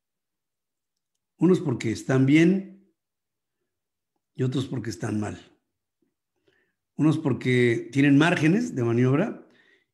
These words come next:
y otros porque no les quedará nada. Pero dependerá en mucho de las condiciones macroeconómicas, pero también políticas.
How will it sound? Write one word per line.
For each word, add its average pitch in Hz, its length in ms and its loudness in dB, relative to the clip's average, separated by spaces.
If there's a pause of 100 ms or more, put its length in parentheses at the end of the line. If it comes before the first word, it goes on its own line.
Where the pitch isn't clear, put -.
(100)
y 131 60 -4
otros 131 220 -4
porque 120 280 -6
no 127 100 2
les 131 140 2
quedará 113 320 -4
nada. 107 500 -6 (2750)
Pero - 520 0 (1500)
dependerá 123 580 -2
en 123 120 0
mucho 143 640 2
de 123 100 -6
las 113 160 -6
condiciones 127 540 0
macroeconómicas, 156 1300 0 (540)
pero 123 220 -4
también 120 400 -2
políticas. - 800 -14